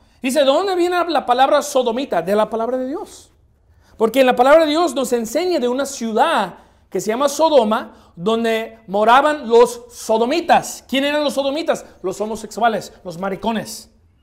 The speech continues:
Mira lo que dice el versículo uno. Llegaron, pues, los dos ángeles a Sodoma a la caída de la tarde,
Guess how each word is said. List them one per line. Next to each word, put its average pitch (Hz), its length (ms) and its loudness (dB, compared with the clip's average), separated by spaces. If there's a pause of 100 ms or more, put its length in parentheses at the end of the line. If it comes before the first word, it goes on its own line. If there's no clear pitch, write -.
(500)
Mira 254 160 4
lo 262 100 2
que 262 60 -2
dice 269 140 2
el 277 40 4
versículo 247 340 -2
uno. 247 440 -4 (800)
Llegaron, 220 500 4
pues, 202 480 0 (200)
los 196 240 -2
dos 247 240 4
ángeles 208 480 -4
a 190 140 -4
Sodoma 170 600 -6 (500)
a 196 100 8
la 202 220 2
caída 226 480 2
de 196 180 -2
la 175 200 0
tarde, 165 460 0